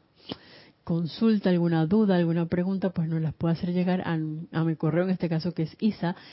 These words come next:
Isa con I latina, de I de iguana, S de sapo, otra S de servicio y la A de arcángel, <laughs> arroba serapisbay punto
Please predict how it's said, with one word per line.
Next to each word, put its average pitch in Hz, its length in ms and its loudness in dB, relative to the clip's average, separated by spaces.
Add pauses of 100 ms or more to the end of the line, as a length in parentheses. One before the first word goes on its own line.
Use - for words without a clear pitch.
(420)
Isa 185 600 4
con 160 300 -2 (100)
I 185 380 2
latina, 175 680 0
de 160 100 0
I 170 140 2
de 170 120 0
iguana, 160 840 0 (500)
S 170 400 2
de 156 120 2
sapo, 180 520 -2
otra 180 600 4
S 180 500 0 (460)
de 170 240 2
servicio 185 920 2 (480)
y 202 320 2 (200)
la 156 300 0
A 170 280 0 (320)
de 170 300 4
arcángel, 165 880 0 (300)
<laughs> - 300 -16
arroba 196 800 2 (460)
serapisbay 170 680 0 (420)
punto 185 680 2